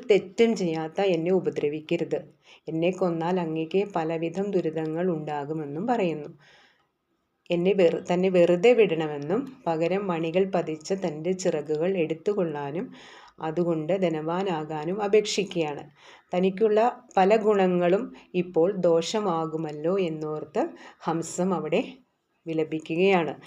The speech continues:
അതായത് മറ്റ് ഹംസങ്ങൾക്കില്ലാത്തതായ സ്വർണ്ണനിറം തനിക്കുണ്ട്. ആ ഗുണമാണ് തനിക്കിപ്പോൾ ദോഷമായിരിക്കുന്നത്. ആ സ്വർണ്ണവർണ്ണം കണ്ടിട്ടാണല്ലോ രാജാവ് തന്നെ പിടിക്കാൻ ഇടയായത് എന്ന സങ്കടം കൊണ്ടും ഹംസം അവിടെ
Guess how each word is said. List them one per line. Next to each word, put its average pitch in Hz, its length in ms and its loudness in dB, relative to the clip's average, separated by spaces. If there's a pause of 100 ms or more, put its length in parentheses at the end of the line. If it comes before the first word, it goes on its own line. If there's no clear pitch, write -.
(240)
അതായത് 160 380 -2
മറ്റ് - 340 0
ഹംസങ്ങൾക്കില്ലാത്തതായ 170 1600 -2 (420)
സ്വർണ്ണനിറം 165 800 -2 (320)
തനിക്കുണ്ട്. 190 560 2 (300)
ആ 180 180 2
ഗുണമാണ് 180 720 0
തനിക്കിപ്പോൾ 156 640 -4
ദോഷമായിരിക്കുന്നത്. 170 1200 -2 (300)
ആ - 20 -2 (260)
സ്വർണ്ണവർണ്ണം 185 720 0
കണ്ടിട്ടാണല്ലോ 175 800 0
രാജാവ് 160 560 -2
തന്നെ 165 280 -4
പിടിക്കാൻ 165 540 -2
ഇടയായത് 160 640 2 (440)
എന്ന 160 180 -6
സങ്കടം 156 580 -6
കൊണ്ടും 160 340 -2 (580)
ഹംസം 165 460 -6
അവിടെ 151 280 2